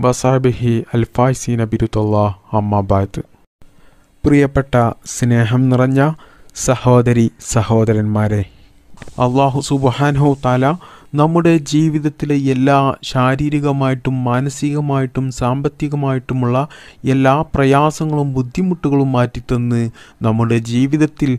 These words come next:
നല്ല ഖൈറും ബർക്കത്തും റഹ്മത്തും സന്തോഷവും സമാധാനവും നൽകി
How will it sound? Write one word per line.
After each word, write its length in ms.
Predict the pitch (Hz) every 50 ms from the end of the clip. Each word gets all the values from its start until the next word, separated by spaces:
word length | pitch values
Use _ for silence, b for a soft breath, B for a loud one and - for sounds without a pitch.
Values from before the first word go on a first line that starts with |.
| B B B B -
നല്ല 320 | 120 120 117 123 120 120 117 -
ഖൈറും 460 | - - 127 131 143 143 143 143 139 131
ബർക്കത്തും 600 | 127 123 123 131 131 - 147 143 - - 135 131 123
റഹ്മത്തും 540 | 117 120 - - 139 143 147 - - 139 135 127
സന്തോഷവും 840 | - - 120 117 120 117 120 123 135 156 160 - 165 151 143 131 123 120 -
സമാധാനവും 840 | - 117 113 113 113 120 135 160 170 - 175 165 151 131 127 123 123
നൽകി 320 | 120 113 113 113 113 113